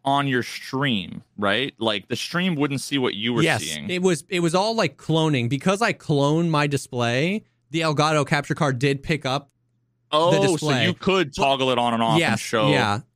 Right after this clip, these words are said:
Speaker 2: that's why you can see it on the stream. But then, um, for other people, like, if you didn't toggle, you had to apply to your O B S if you wanted, yada, yada, yada. Um,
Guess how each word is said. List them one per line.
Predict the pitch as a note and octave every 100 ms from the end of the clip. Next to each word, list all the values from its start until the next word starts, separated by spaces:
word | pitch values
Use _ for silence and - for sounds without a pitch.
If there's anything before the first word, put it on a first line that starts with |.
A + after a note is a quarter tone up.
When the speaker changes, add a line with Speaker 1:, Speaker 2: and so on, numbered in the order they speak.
| -
Speaker 2:
that's | D3 D3
why | D3+
you | C#3
can | C3
see | C#3+
it |
on | C3
the | A#2
stream. | - A#2+ G#2 _ _
But | E3+ D3+
then, | E3 E3 D#3+
um, | C#3+ C#3 C3 B2 A2+ A#2 _
for | - D3 C#3
other | C#3 C#3+ D3
people, | - B2+ B2+ A#2 A2 A2
like, | A#2+ A#2
if | B2+
you | A#2+
didn't | A#2 B2+ B2
toggle, | C3+ A#2+ B2
you | A2+
had | A#2 A#2
to | G#2+
apply | - A2+ A2
to | G#2+ G#2+
your | G#2
O | G2+
B | A2
S | F3 F#3+ F#3
if | D3 D#3
you |
wanted, | D3+ D#3 D#3 D#3 D3
yada, | A2+ G#2
yada, | G2 G#2
yada. | B2 C3 C3 B2+ - _ _ _
Um, | -